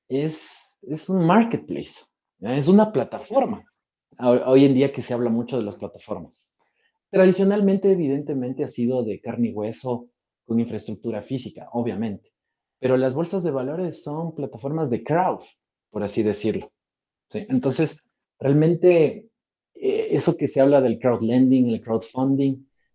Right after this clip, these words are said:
es simplemente cambiar un intermediario por otro, pero sigue habiendo intermediarios, ahora solo son plataformas, páginas web. Entonces, las bolsas de valores ya son plataformas constituidas. Lo que hay es que digitalizarlas, hacerlas más eficientes, que tú compres en tiempo real,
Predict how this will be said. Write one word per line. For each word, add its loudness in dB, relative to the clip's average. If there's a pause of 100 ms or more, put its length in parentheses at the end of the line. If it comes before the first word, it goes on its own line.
(140)
es -4
simplemente 0
cambiar 4
un 2
intermediario -2
por -2
otro, -2
pero -4
sigue 4
habiendo 2
intermediarios, -4
ahora -2
solo -4
son -8
plataformas, -8
páginas -10
web. -2 (640)
Entonces, -6
las -4
bolsas -6
de -4
valores -10
ya -8
son -8
plataformas -6
constituidas. -6
Lo -4
que 0
hay 2
es -4
que -2
digitalizarlas, -4
hacerlas 0
más 2
eficientes, -4
que -16
tú -18
compres 2
en -4
tiempo 0
real, 0